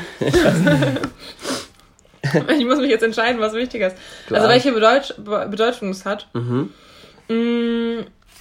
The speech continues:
Speaker 2: also, man sollte auf jeden Fall die Freundschaft niemals vernachlässigen wegen der Liebe, weil die Freundschaft ist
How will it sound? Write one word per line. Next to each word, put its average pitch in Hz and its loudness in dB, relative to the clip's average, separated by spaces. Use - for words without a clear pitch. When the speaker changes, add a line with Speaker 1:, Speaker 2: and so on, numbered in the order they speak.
Speaker 2:
also, 233 4
man 233 2
sollte 247 4
auf 240 0
jeden 247 -2
Fall 247 0
die 220 0
Freundschaft 226 -2
niemals 226 -2
vernachlässigen 233 -4
wegen 233 -4
der 233 -2
Liebe, 247 -2
weil 196 0
die 202 -8
Freundschaft 214 -4
ist 208 -16